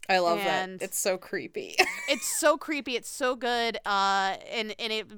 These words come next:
Speaker 2: it feel like it roots the problem. But they were like, you know, this movie was made from, from some, by some self-aware black folks, and being black and watching the, and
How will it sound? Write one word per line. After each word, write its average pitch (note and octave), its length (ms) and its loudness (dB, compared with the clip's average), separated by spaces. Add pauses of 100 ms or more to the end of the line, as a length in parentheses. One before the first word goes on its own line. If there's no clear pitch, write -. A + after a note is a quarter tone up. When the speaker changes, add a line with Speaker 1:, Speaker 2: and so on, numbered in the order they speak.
Speaker 2:
it A#3 160 -8
feel B3+ 160 -2
like A#3 100 -6
it A3 60 -14
roots A3 220 -12
the A3+ 40 -14
problem. A#3 440 -4
But G#3 100 -12
they A3 100 -4
were A#3 100 -4
like, A3+ 280 -4 (420)
you A4+ 60 -4
know, G3+ 240 2
this D#4 180 -8
movie G4 140 -4
was C#4 160 -6
made B3+ 180 -8
from, A#3 200 -10
from A#3 180 -6
some, G#3+ 160 -12 (120)
by G#3 140 -4
some G#3 160 -12
self-aware B3+ 460 -6
black B3 400 -2
folks, G3+ 540 -10
and G3+ 300 -6 (140)
being A#3+ 240 -8
black G#3+ 280 0
and A3+ 100 -12
watching G#3 460 -6
the, F#3 180 -10
and G3+ 180 -12